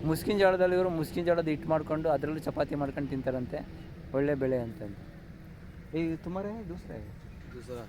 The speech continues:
Speaker 1: ದೂಸರಾ ಅಂದಿದ್ದ. ತುಮಾರ ಕಿಧರ್ ಹೈ? ಏ ವಾಲಾ? ನೋಡಿ, ಇದು, ಇದು ಬಲರಾಮ್ ಅವ್ರದ್ದು ಎಲ್ಲ ಇದು ಜಮೀನು. ನೋಡಿ, ಬೇರೆ ಇದು ಆ ಕಡೆ ಅಲ್ಲಿ ಕಾಣ್ತಿದೆಯಲ್ಲ, ಅದು ಇವ್ರದ್ದು ಜಮೀನು.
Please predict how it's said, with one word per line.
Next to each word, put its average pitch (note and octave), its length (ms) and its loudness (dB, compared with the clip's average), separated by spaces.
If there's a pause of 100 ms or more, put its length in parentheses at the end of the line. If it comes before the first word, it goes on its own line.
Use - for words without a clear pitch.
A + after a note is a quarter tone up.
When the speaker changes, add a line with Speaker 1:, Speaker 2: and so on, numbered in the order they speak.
Speaker 1:
ದೂಸರಾ A#2 260 -6
ಅಂದಿದ್ದ. A2 260 -8 (140)
ತುಮಾರ E3+ 200 -6
ಕಿಧರ್ A2 520 -12 (680)
ಹೈ? C#3 60 -4
ಏ C#3+ 40 -2
ವಾಲಾ? B2+ 340 -8 (880)
ನೋಡಿ, C3+ 200 4
ಇದು, D3 380 6 (1080)
ಇದು D#3+ 200 6
ಬಲರಾಮ್ D#3 400 8
ಅವ್ರದ್ದು D3+ 360 6
ಎಲ್ಲ C#3+ 140 6 (440)
ಇದು D3 400 2
ಜಮೀನು. C#3 320 6 (880)
ನೋಡಿ, B2+ 140 4
ಬೇರೆ B2+ 460 8
ಇದು A2+ 100 6
ಆ A2+ 60 4
ಕಡೆ A2+ 220 2 (340)
ಅಲ್ಲಿ C3+ 140 4
ಕಾಣ್ತಿದೆಯಲ್ಲ, C3+ 540 6 (800)
ಅದು B2+ 140 4
ಇವ್ರದ್ದು C3 320 4
ಜಮೀನು. A#2+ 360 6